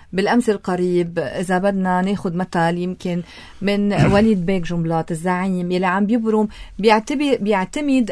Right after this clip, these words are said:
الليونة بالسياسة، يعني ما بيكون، آه، صلب بعدة محلات،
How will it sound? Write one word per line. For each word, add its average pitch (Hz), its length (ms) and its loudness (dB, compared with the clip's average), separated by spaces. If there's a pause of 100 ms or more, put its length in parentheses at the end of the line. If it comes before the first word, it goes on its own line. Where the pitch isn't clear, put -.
(120)
الليونة 220 760 2
بالسياسة، 165 680 -4 (340)
يعني 220 280 4
ما 240 140 2
بيكون، 247 720 0
آه، 185 340 -2
صلب 214 360 -2
بعدة 175 380 -2
محلات، 165 540 -4